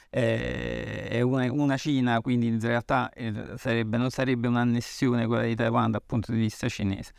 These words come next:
E voglio ricordare che anche per quello che riguarda le nuove vie della seta che dicevamo prima,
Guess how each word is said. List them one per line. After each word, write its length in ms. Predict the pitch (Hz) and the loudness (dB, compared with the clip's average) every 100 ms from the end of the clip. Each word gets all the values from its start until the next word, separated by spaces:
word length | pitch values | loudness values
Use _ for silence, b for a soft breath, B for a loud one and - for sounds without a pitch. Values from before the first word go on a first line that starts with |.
| b b b b 170 | b b b b -2
E 160 | - _ | -2 _
voglio 300 | 135 139 147 | 0 2 4
ricordare 480 | 143 147 151 147 131 | 2 2 2 2 2
che 100 | 139 | 0
anche 220 | 160 151 | 0 0
per 100 | 143 | -2
quello 240 | - 135 | 0 0
che 80 | 135 | 2
riguarda 420 | 127 117 131 123 | 2 2 2 2
le 80 | 123 | 0
nuove 220 | 123 139 | 0 0
vie 380 | 131 131 131 131 | 0 0 0 0
della 200 | 123 127 | 0 -2
seta 240 | 127 127 123 | -2 -2 -2
che 100 | 120 | -2
dicevamo 440 | 123 127 123 123 | -2 0 0 -2
prima, 340 | 151 208 175 | -2 0 0